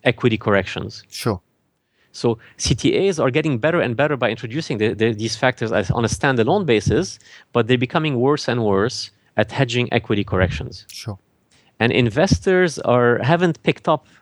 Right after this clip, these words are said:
Speaker 1: those factors out of the C T A returns yet, and they're therefore focusing on the C T As that have the most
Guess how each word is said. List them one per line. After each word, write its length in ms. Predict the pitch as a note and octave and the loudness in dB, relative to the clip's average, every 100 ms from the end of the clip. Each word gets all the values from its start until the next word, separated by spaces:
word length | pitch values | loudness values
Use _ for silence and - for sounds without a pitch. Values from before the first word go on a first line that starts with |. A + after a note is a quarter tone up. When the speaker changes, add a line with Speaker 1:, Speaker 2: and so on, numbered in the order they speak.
| - | -2
Speaker 1:
those 200 | A2+ - | -2 0
factors 600 | - C3+ - A#2 G#2 - _ _ - | -2 -2 0 0 0 -6 _ _ -2
out 180 | C#3+ E3 | 0 2
of 120 | D3+ | 0
the 80 | A2 | -2
C 100 | - | -6
T 220 | - A2 | -2 0
A 40 | A2 | 0
returns 400 | G#2+ B2 A#2+ G2 | 0 -2 -2 0
yet, 300 | G2 - _ _ - - - | -2 -2 _ _ -20 -12 -2
and 180 | A#2+ A#2 | 0 4
they're 200 | B2+ A2 | 2 2
therefore 440 | A#2 F3 - C#3+ | 2 0 2 -2
focusing 500 | - D#3+ D3+ - - | 0 -2 -2 -4 -2
on 80 | G#2+ | 0
the 80 | A2 | 0
C 120 | C3 | 0
T 260 | B2+ G#2 | 2 2
As 100 | B2 | 2
that 140 | G#2+ A2+ | 0 0
have 180 | B2+ G#2 | -2 0
the 80 | |
most 560 | A2+ F3 C3+ - - | 0 2 0 -2 -10